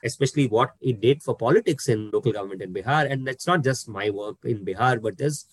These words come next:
so much work now, empirical work on local governments across India to show that reservations actually help improve outcomes for marginalized groups. And this is, uh, both at the panchayat level, there's, you know, work that shows at the state level, at the M L A level.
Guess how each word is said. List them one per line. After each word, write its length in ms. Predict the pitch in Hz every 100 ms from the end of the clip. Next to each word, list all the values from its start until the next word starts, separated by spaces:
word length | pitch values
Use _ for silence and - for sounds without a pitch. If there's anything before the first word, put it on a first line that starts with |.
| _
so 380 | - - 143 160
much 260 | 160 143
work 320 | 120 117 -
now, 200 | 104 90 92
empirical 460 | 98 113 107 110
work 260 | 92 92 -
on 120 | 90
local 220 | 90 104
governments 380 | 95 95 95 92
across 340 | 95 120 143
India 360 | 123 101 95 90 - _ -
to 60 |
show 300 | 120 - 175
that 260 | 151 127 113 _ _ 135
reservations 520 | 123 160 190 170 120
actually 300 | 104 147 120
help 260 | 101 107
improve 280 | 110 - 113
outcomes 520 | 95 90 - 92 90
for 320 | - 92 92 90
marginalized 520 | 90 87 87 85 82
groups. 380 | - 190 - - - - -
And 240 | 107 107
this 160 | 107 -
is, 160 | 104
uh, 200 | 107 101
both 260 | 95 107 110
at 140 | 101
the 80 | -
panchayat 420 | - 101 170 185
level, 440 | 156 135 123 117 110
there's, 180 | 101 92
you 60 |
know, 80 | 98
work 300 | 90 101 98
that 120 | 104
shows 200 | - 104
at 120 | 95 85
the 80 |
state 300 | 107 - 214
level, 300 | 160 143 131
at 80 | 117
the 100 | 107
M 100 | 113
L 100 | 120
A 60 | 113
level. 280 | 101 95